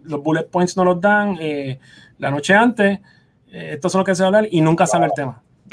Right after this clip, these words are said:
Nunca, <laughs> nunca sale el tema. Comenzamos a hablar de algo y nos vamos por otro lado. Este, y la definición, la definición de lo que es, es eso, ¿no? Eh, Comic Con es más allá de un evento una vez al año, es una comunidad.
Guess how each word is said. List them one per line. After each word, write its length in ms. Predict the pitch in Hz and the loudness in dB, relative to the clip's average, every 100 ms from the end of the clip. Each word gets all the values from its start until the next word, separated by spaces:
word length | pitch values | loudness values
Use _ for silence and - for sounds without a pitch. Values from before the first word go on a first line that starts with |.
| - | 2
Nunca, 560 | 156 220 220 - - - - - | 4 6 4 0 -12 -16 -20 -18
<laughs> 260 | - - - | -18 -12 -4
nunca 360 | 214 233 202 175 | -2 0 0 -2
sale 200 | 180 180 | -2 -4
el 80 | |
tema. 220 | 170 170 151 | -4 -4 -2
Comenzamos 360 | 175 139 180 190 | -2 0 0 2
a 20 | |
hablar 180 | 208 208 | 2 4
de 80 | 208 | 2
algo 140 | 208 | 2
y 40 | |
nos 80 | 185 | 0
vamos 160 | 170 170 | -2 -2
por 120 | 180 | -4
otro 160 | 160 156 | -4 -6
lado. 200 | 143 135 _ - - - 151 | -8 -10 _ -14 -12 -10 -12
Este, 640 | 131 - 185 - - - _ _ - _ 190 | -4 2 2 2 -4 -6 _ _ -20 _ -6
y 180 | 185 - | -6 0
la 100 | 196 | 4
definición, 680 | 180 175 170 165 180 196 202 - _ | 4 4 4 4 4 2 0 -6 _
la 220 | 180 170 | 2 6
definición 600 | 170 175 170 165 190 208 | 4 2 -2 0 0 0
de 160 | 214 226 | 0 0
lo 160 | 220 220 | 0 -2
que 180 | 220 226 | -2 -4
es, 120 | 196 | -2
es 160 | 185 165 | -2 0
eso, 240 | 147 135 | -4 -8
¿no? 100 | 139 143 | -12 -16
Eh, 160 | 151 _ _ _ | -20 _ _ _
Comic 300 | - 165 160 | -12 -8 -6
Con 240 | - 170 190 | -2 0 2
es 100 | 196 | 2
más 180 | 196 190 | 4 4
allá 120 | 185 | 4
de 40 | |
un 120 | 190 185 | 4 4
evento 320 | 180 185 180 | 4 2 2
una 100 | 175 | 0
vez 100 | 175 | 0
al 120 | 175 | 0
año, 360 | 170 143 135 135 _ _ _ _ | -2 -4 -6 -10 _ _ _ _
es 60 | 120 | -6
una 220 | 151 160 | -2 0
comunidad. 520 | 180 165 139 139 | 0 0 -2 -6